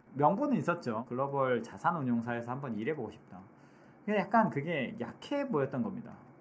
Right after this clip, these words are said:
그 당시에 저는 몰랐어요. 근데 왜 그러냐. 그래서 그거를 이제 그 당시에는 "이러저러한 이유다"라고 말하고 막 열심히 다듬어서 인터뷰까지 갔죠.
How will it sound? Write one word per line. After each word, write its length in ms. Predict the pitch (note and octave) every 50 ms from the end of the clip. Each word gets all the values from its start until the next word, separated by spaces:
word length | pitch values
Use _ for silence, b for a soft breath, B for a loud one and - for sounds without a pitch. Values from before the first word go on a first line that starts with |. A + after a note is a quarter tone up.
| - B2+ -
그 80 | - C3+
당시에 260 | D#3 G#3 A#3 B3 B3+
저는 280 | - - - E3 G3
몰랐어요. 400 | E3+ - F#2+ F#2+ G2 - - - C3+ - - -
근데 340 | - C3 B2+ C3+ B2 A#2+ B B B B B B B B - -
왜 160 | A#2+ D#3 G3+
그러냐. 580 | A#3+ - C4+ F3+ B2 G#2 G2+ G#2 G#2+ G#2+ - - - - - - - - - - -
그래서 400 | - G3 G3+ A3+ G#3 D#3+ B2 -
그거를 560 | - F#3+ G3 F#3+ F#3 F#3 G3+ G3+ G3+ F#3 E3
이제 180 | C3 D3 C#3+
그 120 | C3+ - C#3+
당시에는 640 | F3 G#3 A#3+ A#3+ A#3 A#3 G3 D3 B2+ C#3 F3 G3 - - - -
"이러저러한 640 | - D3 E3 F#3+ F#3 F#3+ D#3+ D#3+ E3+ F3 D#3+ C#3 A#2+
이유다"라고 880 | A#2 C3+ D#3+ - A#2+ A#2 B2+ C3+ A#2 G#2 G2+ G2 A2 A2+ A#2 C3 D#3 C3
말하고 680 | A2+ G#2+ G#2+ A#2 - - - C3 B2 B2 A#2+ A2 - B B B B B - -
막 300 | D3 E3+ E3+ - - A#2+
열심히 400 | C#3+ F#3 G#3 - - A#3 A#3 -
다듬어서 560 | B2+ B2+ B2+ D3+ D#3 C3+ A#2+ A2+ C#3+ C3 A#2
인터뷰까지 600 | A#2+ C#3 E3 - G3 F3+ F#3 - - D#3 - B2+
갔죠. 240 | G#2 - - -